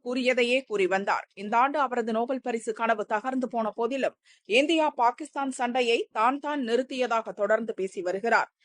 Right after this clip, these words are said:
சமீபத்தில் கூட ரஷ்யாவிடம் இந்தியா இனி எண்ணெய் வாங்காது என பிரதமர் மோடி தன்னிடம் போனில் உறுதி அளித்ததாக கூறினார். டிரம்பின் பேச்சுக்கு உடனே மறுப்பு தெரிவித்த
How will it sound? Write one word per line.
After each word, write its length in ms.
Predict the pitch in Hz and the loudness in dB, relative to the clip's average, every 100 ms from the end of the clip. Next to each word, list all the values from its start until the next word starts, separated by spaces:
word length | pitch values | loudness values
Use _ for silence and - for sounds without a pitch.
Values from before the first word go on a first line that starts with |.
| _ _ | _ _
சமீபத்தில் 600 | - 285 349 320 311 277 277 | -4 -2 -2 -6 -8 -6 -2
கூட 120 | 302 | 0
ரஷ்யாவிடம் 640 | 294 240 302 277 247 262 269 | 0 -2 0 -2 0 -2 -2
இந்தியா 400 | 220 240 262 254 | -4 -2 0 2
இனி 260 | 233 226 247 | 2 0 0
எண்ணெய் 380 | 202 226 247 180 | 0 0 -2 -2
வாங்காது 380 | 202 233 233 220 | -4 -2 -2 0
என 180 | 208 240 | -2 -2
பிரதமர் 420 | 247 185 220 214 | -4 -2 0 0
மோடி 240 | 196 214 247 | -2 -2 -4
தன்னிடம் 460 | 226 196 214 240 254 | -4 -2 -2 -2 -6
போனில் 320 | 254 254 185 | -6 -6 -4
உறுதி 260 | 208 247 254 | -4 -2 2
அளித்ததாக 640 | 196 196 226 220 220 233 214 | 2 2 -2 -2 -2 -2 -6
கூறினார். 420 | 190 180 143 90 _ _ _ _ - | -4 -2 -4 -10 _ _ _ _ 4
டிரம்பின் 420 | 294 339 349 320 | 4 4 -6 -4
பேச்சுக்கு 400 | 285 294 320 277 269 | -4 -4 -6 -6 -4
உடனே 240 | 226 262 269 | -2 0 2
மறுப்பு 320 | 214 226 247 | 2 0 -4
தெரிவித்த 400 | 240 220 214 | -4 -2 -4